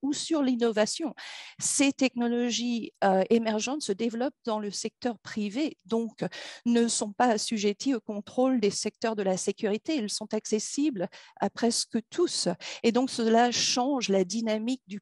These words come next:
pouvoir. Alors, voici un aperçu, euh, de la situation. Merci énormément, Karen, euh, pour cet aperçu exhaustif. Alors, de la façon dont je vois ci,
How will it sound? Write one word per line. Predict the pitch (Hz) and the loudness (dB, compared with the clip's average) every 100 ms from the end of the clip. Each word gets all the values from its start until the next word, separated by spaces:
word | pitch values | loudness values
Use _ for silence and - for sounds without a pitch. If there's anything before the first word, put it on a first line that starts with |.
| _ | _
pouvoir. | - 196 185 175 190 - - - - | -8 -4 0 0 0 -6 -18 -16 2
Alors, | 196 202 196 | 4 6 4
voici | 208 202 - 196 | 0 0 -2 -6
un | 196 175 | -6 -6
aperçu, | 180 180 - - 180 - - - _ | -4 -2 -2 -6 -8 -16 -20 -20 _
euh, | 180 190 | -6 -2
de | 185 | -2
la | 170 | 0
situation. | - 202 170 165 196 180 - - - - - | 0 0 2 2 0 -4 -6 -20 -20 -20 -2
Merci | 254 247 - 277 262 - - | 0 0 2 4 4 0 0
énormément, | 262 247 240 226 226 220 220 202 | 2 2 -2 0 0 0 -2 -2
Karen, | - 175 190 185 185 180 180 - - - - | -2 -2 -2 -4 -4 -6 -8 -12 -20 -20 -4
euh, | 185 185 | 0 0
pour | - | 0
cet | - 202 | 0 2
aperçu | 226 214 220 208 - 233 226 - | 4 4 4 2 0 -2 -2 -2
exhaustif. | - 208 190 202 185 - 202 202 - - - _ _ _ - - _ _ | 0 0 0 -2 -4 -6 -6 -8 -10 -14 -18 _ _ _ -20 -20 _ _
Alors, | - 208 202 - | 2 2 2 2
de | 220 | 4
la | 208 208 - | 6 4 0
façon | - 233 254 | -2 0 0
dont | 233 208 | -2 -2
je | 202 | -2
vois | 202 196 | 0 0
ci, | 202 - 247 349 | 0 -4 -2 -2